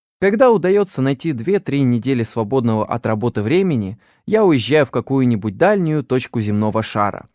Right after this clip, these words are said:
Забываю о театре, ролях. Если я на море, то осенью. Загорать не люблю, не очень понимаю, как можно часами лежать на пляже.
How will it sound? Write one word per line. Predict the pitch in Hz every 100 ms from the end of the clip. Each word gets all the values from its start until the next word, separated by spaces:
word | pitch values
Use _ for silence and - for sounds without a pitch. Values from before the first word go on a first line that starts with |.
| _ _
Забываю | 139 170 226 226 165
о | 117
театре, | 113 143 190 175 139 120
ролях. | 110 113 143 180 147 _ _ _ _ _
Если | 139 143 175
я |
на | 185
море, | 220 254 175 - -
то | 208 135
осенью. | 104 - 107 - - -
Загорать | 131 147 175 175 156
не | 156
люблю, | 160 143 135 104 -
не | 135 185
очень | 202 - 120
понимаю, | 120 131 127
как | 117 113
можно | 131 131 113
часами | 110 120 - 160 175
лежать | 117 113 113 131
на | 123
пляже. | 120 135 123 104 90